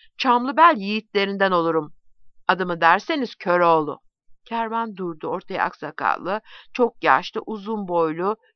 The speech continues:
güleç yüzü bir kervancı başı çıktı. "Oğul, gel buraya. Gel de konuşalım. Benim kervanım şimdiye kadar kimse tarafından soyulmadı. Sen mi soyacaksın?" "Ben soyarım." "Gel de soy,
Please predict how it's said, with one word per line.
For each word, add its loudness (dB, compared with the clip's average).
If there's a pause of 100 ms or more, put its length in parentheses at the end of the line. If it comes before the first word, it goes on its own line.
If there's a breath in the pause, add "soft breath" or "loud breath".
güleç -4
yüzü -8
bir -4
kervancı 4
başı -10
çıktı. -12 (500)
"Oğul, 0 (240)
gel 6
buraya. 0 (440 soft breath)
Gel 4
de -2
konuşalım. -4 (640 loud breath)
Benim -2
kervanım 2
şimdiye -4
kadar 0
kimse -4
tarafından 2
soyulmadı. -4
Sen 6
mi -4
soyacaksın?" 0 (440)
"Ben 4
soyarım." 0 (960 loud breath)
"Gel -2
de 0
soy, -2